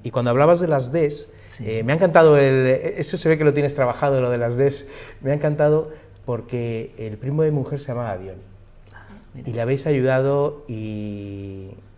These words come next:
Speaker 1: a tener una vida, pues, mucho mejor de la que habría tenido en otra, en otro momento de la vida,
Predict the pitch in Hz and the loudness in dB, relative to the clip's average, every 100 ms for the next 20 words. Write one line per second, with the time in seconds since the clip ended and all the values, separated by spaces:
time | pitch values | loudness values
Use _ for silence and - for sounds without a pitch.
0 | - - - - 113 127 135 127 127 131 | -20 -16 -14 -10 -6 -4 -2 -2 0 0
1 | 127 123 120 113 104 101 - - - - | 0 0 -2 -2 -6 -12 -16 -20 -20 -20
2 | - - - - - - - - - 113 | -20 -20 -20 -20 -20 -20 -20 -20 -16 -10
3 | 107 143 160 147 147 135 117 117 113 120 | -6 -2 -2 0 0 2 0 0 -2 -2
4 | 131 120 120 123 127 110 113 113 110 107 | -4 -4 -6 -4 -4 -4 -6 -6 -6 -6
5 | - 110 120 127 120 127 123 117 113 131 | -10 -12 -8 -6 -4 -4 -4 -2 -2 -2
6 | 143 | -4